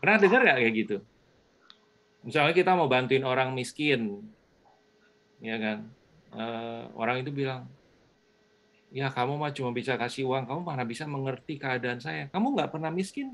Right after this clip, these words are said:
seperti saya," misalnya gitu. Atau orang sakit, misalnya gitu. Kita bilang, "Saya mengerti keadaan kamu." "Ah, kamu nggak ngerti.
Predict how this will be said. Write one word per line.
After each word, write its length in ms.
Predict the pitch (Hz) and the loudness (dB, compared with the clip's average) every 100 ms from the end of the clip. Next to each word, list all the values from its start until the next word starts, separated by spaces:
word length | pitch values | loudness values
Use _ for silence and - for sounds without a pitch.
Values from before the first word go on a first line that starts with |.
| - | -12
seperti 320 | 185 175 180 | -10 -8 -8
saya," 320 | 175 175 160 | -10 -12 -14
misalnya 400 | 107 220 196 135 | -4 0 0 -4
gitu. 40 | - _ _ _ _ _ - - - | -10 _ _ _ _ _ -20 -18 -6
Atau 160 | - | 4
orang 240 | 165 160 143 | 4 4 2
sakit, 480 | 175 - 233 202 - _ | -2 4 2 2 -4 _
misalnya 480 | 117 - 110 113 110 | -18 -12 -10 -10 -12
gitu. 120 | 110 - _ _ _ _ _ _ _ _ _ _ | -14 -20 _ _ _ _ _ _ _ _ _ _
Kita 240 | - 135 | -6 -4
bilang, 400 | 123 127 127 127 | 2 2 2 -4
"Saya 160 | 120 139 | -2 -2
mengerti 400 | 143 131 131 151 | 0 -2 -2 -2
keadaan 320 | 135 123 123 | 2 4 2
kamu." 400 | 123 131 143 143 | 2 2 2 0
"Ah, 240 | 196 - - | 2 2 2
kamu 320 | - 180 170 | 0 0 -2
nggak 180 | 151 151 | -4 -4
ngerti. 400 | 160 - 196 147 | -6 2 2 2